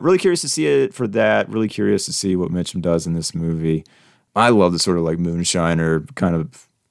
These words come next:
aspect of it. It's a great Elmore Leonard book called The Moonshine War, which I've always thought would be a great film.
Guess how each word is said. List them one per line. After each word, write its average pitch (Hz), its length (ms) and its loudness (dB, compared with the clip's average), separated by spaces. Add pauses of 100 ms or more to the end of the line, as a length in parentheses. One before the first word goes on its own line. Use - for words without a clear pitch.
(140)
aspect 85 520 2
of 82 200 0
it. 80 200 0 (100)
It's - 120 -6
a 82 40 -4
great 82 580 0
Elmore 85 260 0
Leonard 80 320 0
book - 180 -2
called 78 180 -4
The 78 60 -2
Moonshine 78 540 -2
War, 80 360 -2
which 78 200 -10
I've 80 160 4
always 82 180 4
thought 80 200 2
would 76 100 -4
be 80 80 -2
a 73 60 -2
great 80 340 0
film. 78 420 0